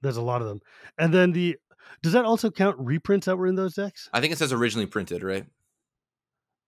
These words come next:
Speaker 1: Uh, originally printed, you're right, good call.
Speaker 2: Yeah.
Speaker 1: And then Philia Unsealed is a colorless artifact golem, so four mana for a four four.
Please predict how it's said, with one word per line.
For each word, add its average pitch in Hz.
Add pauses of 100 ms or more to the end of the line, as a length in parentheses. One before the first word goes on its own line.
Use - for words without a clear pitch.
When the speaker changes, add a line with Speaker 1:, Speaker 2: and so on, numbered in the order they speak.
(360)
Speaker 1:
Uh, 139
originally 156
printed, 117
you're 143
right, 110
good 117
call. 98 (100)
Speaker 2:
Yeah. - (320)
Speaker 1:
And 165
then 180
Philia 226
Unsealed 147
is 127
a 117
colorless 196
artifact 147
golem, 127
so 135
four 151
mana 147
for 135
a 123
four 143
four. 127